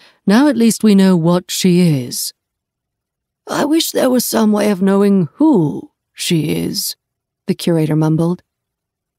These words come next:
"She wants something we've got here in the museum. Is that what the trogs say?" "Now don't call 'em trogs," Rokanan said conscientiously. As a Hilfer, an ethnologist of the high intelligence life forms,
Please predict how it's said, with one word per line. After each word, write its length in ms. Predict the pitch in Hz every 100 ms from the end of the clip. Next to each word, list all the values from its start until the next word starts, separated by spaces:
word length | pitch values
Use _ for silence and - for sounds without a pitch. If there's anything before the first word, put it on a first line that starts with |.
| -
"She 140 | -
wants 300 | 277 339 330
something 300 | 277 - 247
we've 180 | 226 208
got 280 | 214 220 190
here 160 | 208
in 80 | 208
the 60 | 214
museum. 840 | 233 240 311 262 165 - - -
Is 140 | -
that 120 | 202 -
what 120 | -
the 80 | 240
trogs 420 | - 262 170 131
say?" 460 | - 156 160 226 233 _ _ _ _ _ -
"Now 260 | 202 214
don't 420 | 202 156 214 196 -
call 280 | 185 185
'em 180 | 180 175
trogs," 720 | 147 - 214 160 135 131 - - _ _ _ _ _ _ _
Rokanan 460 | 180 156 170 156 156
said 280 | - 165 196
conscientiously. 920 | - 226 269 254 220 147 160 151 226 _ _ _ _ _ _
As 120 | 202 196
a 60 |
Hilfer, 600 | 185 294 262 - 143 175 - -
an 240 | 202 180
ethnologist 720 | 190 180 202 202 165 156 175 -
of 80 |
the 80 | 160
high 180 | 156 185
intelligence 580 | 180 170 185 170 170 -
life 220 | 190 190
forms, 460 | - 156 147 -